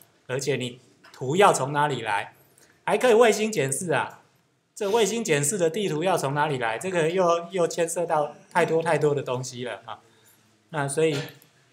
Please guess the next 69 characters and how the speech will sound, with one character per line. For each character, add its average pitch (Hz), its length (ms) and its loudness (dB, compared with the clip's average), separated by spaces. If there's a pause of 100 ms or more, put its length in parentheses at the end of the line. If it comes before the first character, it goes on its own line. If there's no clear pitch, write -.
(680)
那 240 140 0
你 175 100 0
可 233 160 2
以 202 40 2
让 214 220 4
地 233 140 -2
图 175 120 2
的 156 100 4
中 175 180 -2
心 185 160 -4
就 180 140 0
定 170 160 -2
位 160 100 0
在 147 140 -2
金 147 260 -6
门， 113 180 -6 (280)
那 147 120 -2
你 117 100 -6
就 143 140 0
会 139 60 2
看 143 140 -6
到 135 120 -2
的 110 140 -4
是 123 120 -14
金 120 180 -6
门 101 140 -10
的 101 80 -12
地 113 180 -12
图， - 80 -18 (560)
经 147 180 -4
纬 107 160 -8
度 127 280 -8
啊， 104 80 -18 (200)
只 - 80 -14
要 135 100 -4
你 120 120 -8
知 135 120 -12
道 135 120 -4
金 - 360 -10
门 117 120 -10
的 110 80 -8
经 127 180 -8
纬 107 100 -10
度 117 160 -12
是 - 120 -16
多 120 160 -8
少 107 180 -12
就 117 100 -18
可 98 220 -12
以。 95 60 -16 (1700)
那 220 140 6
有 180 120 4
更 262 240 2
复 269 160 -4
杂 160 180 4
的 170 80 0
画 175 300 6
法 104 240 -2
哦， 110 320 -2
那 147 160 -4
这 170 160 -8
些 180 160 -6
更 185 260 -4
复 180 100 -10
杂 135 160 -2
的 135 120 -6
画 160 240 -4
法， 101 320 -8 (500)
啊， 113 240 -14